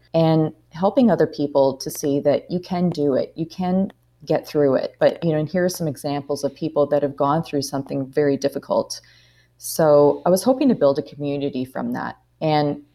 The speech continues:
part of it was starting off as being a cathartic experience for me because I just wanted to extend my own support network. And,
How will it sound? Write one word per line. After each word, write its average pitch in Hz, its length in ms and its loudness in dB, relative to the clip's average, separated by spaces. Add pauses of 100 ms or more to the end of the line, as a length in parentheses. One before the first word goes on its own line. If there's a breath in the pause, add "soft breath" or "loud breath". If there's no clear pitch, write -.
part 294 180 2
of 254 120 0
it - 180 2
was 139 600 2
starting 151 360 -2
off 139 220 -2
as 147 140 -8
being 143 180 -4
a 131 100 -8
cathartic 143 640 -2
experience 131 600 -4
for 147 120 -2
me 139 220 -2
because 196 320 -4
I 214 120 4
just 254 260 -2
wanted 143 240 -2
to 147 80 -4
extend 143 360 -4
my 139 160 0
own 170 160 0
support - 380 -2
network. - 560 -6
And, 151 460 0